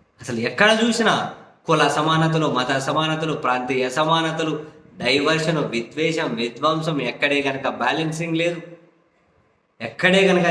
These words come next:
జనాల మధ్య ఐక్యత కనిపిస్తలేదు. ఒకరో ఇద్దరు రాజకీయ ప్రయోజనాల కోసం, వాళ్ళ ఆర్థిక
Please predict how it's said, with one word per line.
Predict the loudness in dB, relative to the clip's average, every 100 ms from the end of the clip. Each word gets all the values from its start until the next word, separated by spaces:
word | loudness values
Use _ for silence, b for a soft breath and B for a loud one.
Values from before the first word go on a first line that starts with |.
| 2
జనాల | 2 2 0
మధ్య | -2 -4 -4
ఐక్యత | -2 -2 -2
కనిపిస్తలేదు. | -2 -2 -2 -2 -2 -2 -6 -10 -20 _ _ _ _ _ _ _ _ _ _ _
ఒకరో | -2 0 4 4
ఇద్దరు | 4 2 2 2
రాజకీయ | 0 0 0 0 0
ప్రయోజనాల | 0 -2 -2 -2 -2
కోసం, | -4 -4 -4
వాళ్ళ | 0 0 0
ఆర్థిక | -2 -2 -2